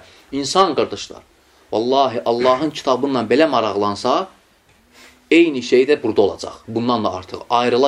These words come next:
bilməyəcək. Nədən ki, qəlb çox bağlanır, ondan ayrılanda nə hiss eləyir?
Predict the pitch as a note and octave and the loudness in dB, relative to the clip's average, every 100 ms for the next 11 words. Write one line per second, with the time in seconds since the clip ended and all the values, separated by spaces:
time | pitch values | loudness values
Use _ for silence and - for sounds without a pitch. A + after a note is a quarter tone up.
0 | A#2+ A2 F2 F2 F2+ - _ _ _ _ | 0 -4 -8 -10 -14 -16 _ _ _ _
1 | _ - D#3 F#3+ D#3+ C3 B2 D3+ C#3 E3 | _ -2 2 2 2 -2 2 4 4 0
2 | B2+ C#3+ C3 C3+ C#3+ G3+ A3 - - D3+ | 4 6 6 4 4 2 2 -6 -4 2
3 | D3+ F3+ G#3+ - D3+ D3+ D#3 D#3 D#3 E3 | 4 4 4 4 2 4 4 2 4 2
4 | E3 F#3+ G3+ A3+ C#3 G#2+ | 2 0 2 4 4 2